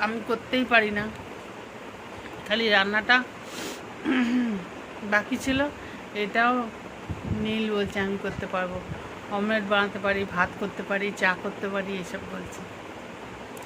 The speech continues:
চলো ঠিক আছে, সবাই খুব ভালো থাকো গো, সুস্থ থাকো, টাটা, বাই বাই। কালকে সকাল থেকে আবার আর একটা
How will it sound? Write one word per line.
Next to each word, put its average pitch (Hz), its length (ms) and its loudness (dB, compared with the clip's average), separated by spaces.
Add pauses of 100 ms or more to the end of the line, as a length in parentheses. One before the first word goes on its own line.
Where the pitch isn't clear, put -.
(500)
চলো 202 260 2
ঠিক 202 180 -6
আছে, 202 200 -4
সবাই 196 240 -2
খুব 214 100 -6 (120)
ভালো 208 160 -2 (100)
থাকো 202 280 -4
গো, 220 80 -4 (360)
সুস্থ - 260 -6 (160)
থাকো, 202 240 -6 (1500)
টাটা, 196 380 2
বাই 196 140 0 (100)
বাই। 214 140 -2 (1080)
কালকে 214 240 0 (120)
সকাল 202 220 0 (100)
থেকে 208 160 -4 (120)
আবার 202 280 4 (400)
আর 208 140 2
একটা 208 160 -2